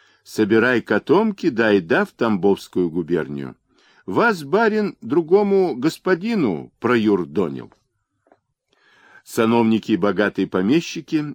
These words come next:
славились широким русским гостеприимством.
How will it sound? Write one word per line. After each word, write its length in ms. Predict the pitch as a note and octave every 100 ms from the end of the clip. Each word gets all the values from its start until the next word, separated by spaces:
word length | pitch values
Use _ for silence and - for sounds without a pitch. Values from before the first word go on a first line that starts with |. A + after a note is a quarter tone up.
| -
славились 640 | - - A#2 A#2 A2+ A2+
широким 640 | - F#2+ G2 A#2+ - A2
русским 440 | E2+ G2+ - G#2 E2+
гостеприимством. 1040 | - - - - C2+ B1 - - A#1+ -